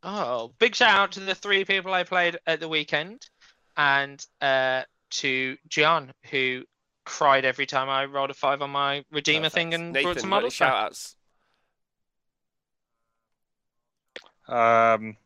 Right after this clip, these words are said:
Speaker 3: I'll shout out to whoever played on Friday. He was a bit of a dick, but it was good. And, uh, yeah, I'm playing. Hope, I should hopefully be playing a game this week. So shout out to my opponent if he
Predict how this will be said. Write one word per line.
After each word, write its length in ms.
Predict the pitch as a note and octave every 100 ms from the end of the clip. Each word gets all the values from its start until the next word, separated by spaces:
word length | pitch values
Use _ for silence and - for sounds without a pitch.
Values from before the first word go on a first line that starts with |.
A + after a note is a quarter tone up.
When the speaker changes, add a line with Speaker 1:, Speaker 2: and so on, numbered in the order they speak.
| -
Speaker 3:
I'll 200 | A#2 A#2+
shout 400 | A#2 - C3 -
out 260 | C#3 C3+ -
to 120 | B2+
whoever 260 | B2+ B2+ B2+
played 280 | - C3
on 140 | B2 B2
Friday. 580 | - C3+ C#3 D3 D3+ D3+ _ -
He 80 |
was 160 | G#2 G2
a 40 | -
bit 60 | A2+
of 80 | A2
a 40 | G#2
dick, 220 | D3 D3 -
but 100 | G#2+
it 60 |
was 120 | G#2+ -
good. 260 | D3+ E3 - - -
And, 560 | B2+ B2+ B2+ B2+ B2
uh, 600 | B2 B2 B2+ B2+ B2 A#2+ - _ _
yeah, 280 | B2+ F3 D3
I'm 100 | A#2+ A#2
playing. 420 | - B2+ B2+ B2
Hope, 260 | A2 B2+ C#3+ - -
I 180 | C#3+ C3+
should 240 | - D3+
hopefully 380 | C#3+ C#3 - C#3+
be 140 | D3
playing 340 | C3+ D3 D3 C#3+
a 60 |
game 380 | D3 D3+ D3 D3 _ _ _ _
this 220 | - C3+ -
week. 320 | D#3+ - -
So 280 | - A2+ G#2+
shout 300 | G2+ A#2 A2+
out 180 | A#2+ A2+ -
to 400 | - B2 A#2+ A2+ - - - _ _ -
my 440 | A2+ A2+ A#2 A#2
opponent 600 | A2 - A#2 B2+ A2 E2+
if 220 | G#2+ -
he 520 | A2 G#2 G2+ G2+ F#2+